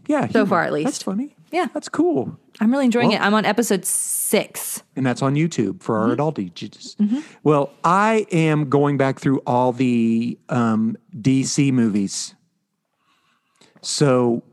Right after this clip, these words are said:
Speaker 2: Why?
Speaker 1: Well, I'm just getting ready for the Snyder Cut, and I
Speaker 2: Okay,
Speaker 1: wanted to
Speaker 2: fair,
Speaker 1: give them another
Speaker 2: fair, fair,
Speaker 1: chance.
Speaker 2: fair, fair, fair.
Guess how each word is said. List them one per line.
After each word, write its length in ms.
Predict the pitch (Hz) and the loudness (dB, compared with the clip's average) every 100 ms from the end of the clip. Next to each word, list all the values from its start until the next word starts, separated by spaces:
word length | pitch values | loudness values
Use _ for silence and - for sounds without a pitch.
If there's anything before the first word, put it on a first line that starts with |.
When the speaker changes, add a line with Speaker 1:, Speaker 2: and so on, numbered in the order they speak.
| _ | _
Speaker 2:
Why? 640 | 180 202 202 175 123 - _ _ _ _ _ | 0 0 2 -2 -4 -12 _ _ _ _ _
Speaker 1:
Well, 300 | - 160 160 - - - | 0 2 2 -4 -20 -2
I'm 140 | 190 | 2
just 120 | 202 208 | 2 2
getting 160 | 277 | 2
ready 140 | 226 220 | 4 2
for 120 | 202 | 0
the 80 | 165 | 0
Snyder 320 | - 135 110 | 0 -2 -2
Cut, 300 | - 117 143 _ _ _ | -2 -4 -4 _ _ _
and 100 | - 240 | -2 2
I 40 | |
Speaker 2:
Okay, 80 | 214 | 2
Speaker 1:
wanted 160 | 196 202 | 2 2
to 40 | |
Speaker 2:
fair, 100 | 208 | 2
Speaker 1:
give 80 | 190 | 2
them 100 | 180 | 0
another 220 | 160 226 | 0 0
Speaker 2:
fair, 120 | 226 214 | 0 -2
fair, 60 | |
Speaker 1:
chance. 140 | 202 185 | -2 -2
Speaker 2:
fair, 100 | 180 | -4
fair, 180 | 156 | -4
fair. 40 | 160 | -6